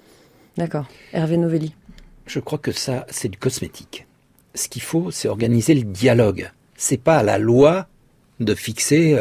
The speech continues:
Speaker 2: euh, tout et n'importe quoi, parce que la loi, elle sera contournée, quoi qu'il arrive. Donc, euh, donc, il faut organiser un dialogue et, pour éviter les abus. Voilà ce qu'il faut faire. Que les f-, qu'il y ait une fédération,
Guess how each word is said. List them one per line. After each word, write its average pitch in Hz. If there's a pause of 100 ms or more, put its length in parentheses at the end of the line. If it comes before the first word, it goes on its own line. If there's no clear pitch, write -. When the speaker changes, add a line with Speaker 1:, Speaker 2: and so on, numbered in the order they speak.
Speaker 2:
euh, 107 (140)
tout 180
et -
n'importe 120
quoi, 175 (320)
parce -
que -
la 127
loi, 165
elle 160
sera 131
contournée, 175
quoi 135
qu'il 143
arrive. 147
Donc, 123
euh, 117 (380)
donc, 135
il 143
faut -
organiser 135
un 131
dialogue 165
et, 139 (100)
pour 131
éviter 143
les 139
abus. 110 (480)
Voilà 151
ce 190
qu'il 131
faut -
faire. 85 (720)
Que 196
les 165
f-, 135
qu'il 131
y -
ait 135
une 123
fédération, 110